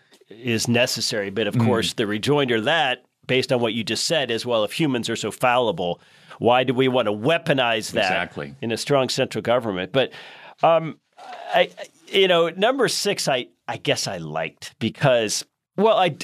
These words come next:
Speaker 1: I dislike hubris above all. In other words, the reason we ought to be libertarian as an adjective, maybe not as a noun, is that we,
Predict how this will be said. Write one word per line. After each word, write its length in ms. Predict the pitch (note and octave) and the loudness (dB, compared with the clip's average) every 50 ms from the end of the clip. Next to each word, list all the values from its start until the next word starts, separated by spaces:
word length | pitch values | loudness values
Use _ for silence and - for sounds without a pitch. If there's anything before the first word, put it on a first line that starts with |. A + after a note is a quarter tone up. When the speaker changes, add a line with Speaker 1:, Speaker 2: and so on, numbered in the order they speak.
| - | 0
Speaker 1:
I 120 | F3 E3+ D#3+ | 0 0 2
dislike 560 | - F#3 A#3+ C4 - - - A3 G3 F3+ - | 2 0 0 0 -2 -2 -2 0 0 -2 -2
hubris 720 | - - - - C3+ C#3 B2+ G2+ G#2 A2 F2+ F2 - - - - | -6 -8 -4 -2 0 0 0 0 -2 -2 -2 -2 -4 -6 -6 -6
above 380 | A#2 G2 F2 G#2+ G2+ G2 E2+ | -8 -4 -2 0 0 2 2
all. 200 | G#2+ G2 F2 F2 | 2 2 2 2
In 80 | G2+ A2 | 2 0
other 160 | C3 D3 D3+ | 0 2 2
words, 180 | D3 D3 B2 - | 0 0 0 0
the 100 | C#3+ B2+ | -2 0
reason 520 | A#2+ C3+ F3 G#3 B3+ C4 B3+ C4 A3+ G3+ | 0 0 0 0 0 0 -2 -2 0 0
we 140 | E3+ D#3+ C#3+ | 0 0 2
ought 220 | G#2+ D3 D#3+ D3+ | 2 0 0 -2
to 80 | - D#3+ | -4 -4
be 160 | B2 C#3 C3+ | -4 -4 -2
libertarian 880 | A#2+ A#2+ B2 G2 A#2+ A2+ - - - - C#3 C3 A2+ G2+ F#2+ G2 G2 G2+ | -2 -2 -2 -2 -2 -4 -4 -6 -2 0 2 2 2 2 2 0 0 0
as 160 | G2+ - - | 0 0 -2
an 80 | G#2 G2 | -2 -2
adjective, 500 | - G#2 G#2+ - G#2+ F2+ - G#2+ F#2+ F#2 | 0 0 0 -2 -4 -6 -8 -6 -4 -2
maybe 260 | G2 G2 F#2+ F#2 G2 | -2 -2 -2 0 0
not 200 | F#2 F2+ F2+ F2 | 0 0 0 -2
as 120 | F2 - | -2 -2
a 60 | G#2 | -2
noun, 320 | F#2 F2+ F2+ F2 F2+ F#2+ - - - - - - - _ - | -2 0 2 2 2 0 0 -4 -12 -20 -20 -20 -8 _ 2
is 200 | C#3 C3+ A#2 - | 2 2 4 2
that 260 | D#3 D#3 D3+ D3 - - _ _ _ _ - | 2 2 2 2 -2 -8 _ _ _ _ 0
we, 200 | B2 C3 C3+ C#3 | 2 2 2 2